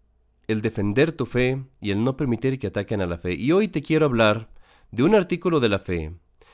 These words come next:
que es uno de los más atacados en nuestros días.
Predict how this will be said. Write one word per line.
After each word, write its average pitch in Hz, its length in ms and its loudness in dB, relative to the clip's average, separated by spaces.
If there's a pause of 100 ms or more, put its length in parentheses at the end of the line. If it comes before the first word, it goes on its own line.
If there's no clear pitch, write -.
(220)
que 151 160 4
es 175 160 0
uno 196 180 2
de 190 100 4
los 139 140 2
más 175 220 0
atacados 180 680 0
en 120 80 -6
nuestros 120 360 -4
días. 90 520 -4